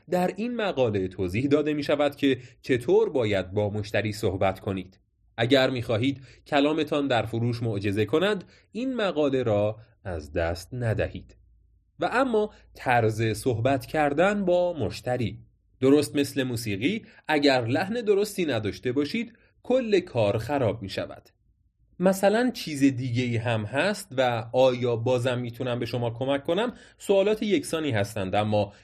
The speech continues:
شکل و لحن کاملاً متفاوتی دارند. زمانی که در حال تعیین چارچوب مکالمات تیم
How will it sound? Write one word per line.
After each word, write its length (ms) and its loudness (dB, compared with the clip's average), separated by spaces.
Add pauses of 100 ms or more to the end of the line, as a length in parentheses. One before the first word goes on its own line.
شکل 420 -2
و 160 4
لحن 460 0
کاملاً 540 -2
متفاوتی 720 -2
دارند. 400 -4 (420)
زمانی 380 2
که 220 0 (260)
در 220 4
حال 320 2
تعیین 440 0
چارچوب 460 -2
مکالمات 600 -2
تیم 260 -2